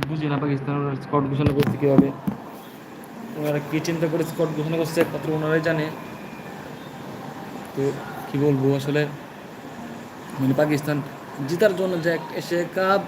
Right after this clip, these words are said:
জেতার জন্য যে একটা স্কোয়াড লাগবে সেটা তারা ঘোষণা করতে পারে না, তারা ওই জায়গায় ব্যর্থ। পাকিস্তান আমরা সবসময় জানি যে ভালো ক্রিকেট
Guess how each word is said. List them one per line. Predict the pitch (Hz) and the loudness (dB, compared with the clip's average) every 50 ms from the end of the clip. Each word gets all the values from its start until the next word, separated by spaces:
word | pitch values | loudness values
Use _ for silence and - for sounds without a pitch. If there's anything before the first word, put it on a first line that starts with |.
| - 170 | -2 -4
জেতার | 175 170 190 175 | 0 2 2 2
জন্য | 160 170 170 151 | 2 2 2 2
যে | 160 156 | 2 2
একটা | 156 156 - 156 | 2 0 -2 -4
স্কোয়াড | 143 - - 156 151 147 - | -4 -2 0 0 0 2 2
লাগবে | 165 160 156 143 139 | 2 2 2 2 0
সেটা | 143 143 143 135 | 0 0 0 2
তারা | 147 143 | 2 2
ঘোষণা | 135 131 143 147 143 | 2 2 0 0 2
করতে | 135 143 - - 139 - | 0 0 0 0 0 2
পারে | 143 139 135 | 4 4 4
না, | 123 120 113 - - - - - - - - - - - - - - - - | 2 0 -2 -6 -10 -12 -12 -12 -12 -12 -10 -12 -12 -12 -12 -12 -12 -10 -4
তারা | - 147 151 | 0 4 6
ওই | 156 156 151 | 6 6 6
জায়গায় | 147 151 147 151 147 139 | 6 6 6 6 6 6
ব্যর্থ। | 139 143 139 - - - 120 113 - - - - - - - - - - - - - - - - | 4 2 2 0 -4 -8 -8 -8 -8 -10 -12 -12 -12 -12 -10 -10 -10 -12 -12 -14 -14 -12 -4 -2
পাকিস্তান | 147 156 160 151 - - 180 185 185 | 0 2 2 0 0 0 0 0 2
আমরা | 180 175 165 | 2 4 4
সবসময় | 160 156 - - 165 156 147 | 4 2 2 2 2 2 4
জানি | 151 151 143 | 4 4 4
যে | 135 143 | 4 2
ভালো | 131 143 139 139 131 | 4 4 4 4 2
ক্রিকেট | 139 135 139 139 | 2 2 2 2